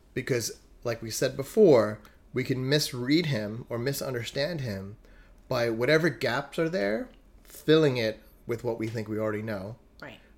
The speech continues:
Speaker 1: versus trying to find out what's really there.
Speaker 2: Or with the lenses of our own culture.
Speaker 1: Lenses of our own, our own culture, yes.
Speaker 2: Mm-hmm.
Speaker 1: So I think, you know, very much so, like,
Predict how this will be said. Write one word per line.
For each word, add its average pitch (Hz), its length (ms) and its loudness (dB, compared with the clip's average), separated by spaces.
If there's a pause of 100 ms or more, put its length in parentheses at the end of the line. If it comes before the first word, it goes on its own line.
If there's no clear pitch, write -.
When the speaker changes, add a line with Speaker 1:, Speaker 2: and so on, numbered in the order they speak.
(100)
Speaker 1:
versus 156 420 8
trying 127 320 0
to 110 60 -6
find 110 320 -4
out 101 300 -4 (560)
what's 110 300 -6
really 92 240 -8
there. - 300 -14 (140)
Speaker 2:
Or 214 120 2
with 190 180 0
the 180 80 -4
lenses 180 420 -6
of 160 140 -8
our 151 140 -6
own 147 240 -6
culture. - 460 -12 (560)
Speaker 1:
Lenses 139 360 2
of 127 140 4
our 117 100 2
own, 107 260 0
our 117 120 -8
own 104 140 -10
culture, - 540 -16 (120)
yes. - 380 -8
Speaker 2:
Mm-hmm. - 100 -18 (400)
Speaker 1:
So 135 240 6
I 139 160 2
think, 156 460 0 (220)
you 139 120 0
know, 131 160 4
very 170 260 6
much 156 320 4
so, 113 420 0 (220)
like, 120 160 -4